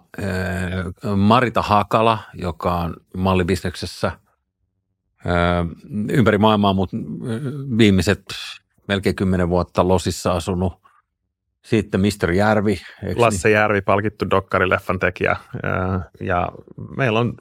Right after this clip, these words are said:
Speaker 2: kuitenkin laajalti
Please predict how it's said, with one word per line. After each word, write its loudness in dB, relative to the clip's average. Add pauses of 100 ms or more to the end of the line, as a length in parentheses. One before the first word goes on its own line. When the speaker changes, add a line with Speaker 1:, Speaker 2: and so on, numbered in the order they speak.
(140)
Speaker 2:
kuitenkin -2 (1400)
laajalti 2